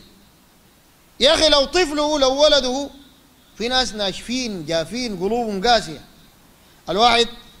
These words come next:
تلقى مما ولد له ولده أو بنته دي ما حصل يوم شاله وقبله نهاية. زي الأعرابي ذاك دخل على النبي عليه الصلاة والسلام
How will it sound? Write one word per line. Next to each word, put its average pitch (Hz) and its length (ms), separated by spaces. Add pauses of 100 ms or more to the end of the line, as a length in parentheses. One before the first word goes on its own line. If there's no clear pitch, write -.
تلقى 196 260
مما 262 300
ولد 214 260
له 220 160
ولده 226 380
أو 220 120
بنته 220 280
دي 226 300
ما 202 160
حصل 196 320
يوم 208 180
شاله 208 260
وقبله 156 420 (1400)
نهاية. 180 500 (720)
زي 254 200
الأعرابي 233 540
ذاك 247 280 (1080)
دخل 226 320
على 196 220
النبي 202 300
عليه 208 220
الصلاة 202 340
والسلام 220 540